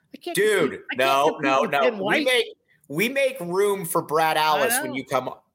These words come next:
Speaker 2: No, no, no, Brad.
Speaker 1: I
Speaker 2: We
Speaker 1: was
Speaker 2: make
Speaker 1: actually
Speaker 2: room for the great Brad Allis whenever he wants to come on.
Speaker 1: I was, uh,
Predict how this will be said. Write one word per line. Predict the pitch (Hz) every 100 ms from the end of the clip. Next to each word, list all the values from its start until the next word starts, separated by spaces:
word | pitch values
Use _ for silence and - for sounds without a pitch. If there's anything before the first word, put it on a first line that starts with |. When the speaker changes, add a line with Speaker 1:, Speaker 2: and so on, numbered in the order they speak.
| 117
Speaker 2:
No, | 117 113 120 180 -
no, | 127 117 113 127 147
no, | 147 98 98 104 - _ _
Brad. | 92 92 90 95 165 _ _ _
Speaker 1:
I | 180
Speaker 2:
We | 190
Speaker 1:
was |
Speaker 2:
make | 185 240
Speaker 1:
actually | 233 196
Speaker 2:
room | 220 202
for | 190
the | 160
great | 156 151 143
Brad | 135 131 123
Allis | 120 113 101
whenever | 123 143 165
he | 160 165
wants | 151 143 -
to | -
come | - 120
on. | 110 87 - _ _ _
Speaker 1:
I | 170 196 208
was, | 202 180 160
uh, | 170 185 175 165 156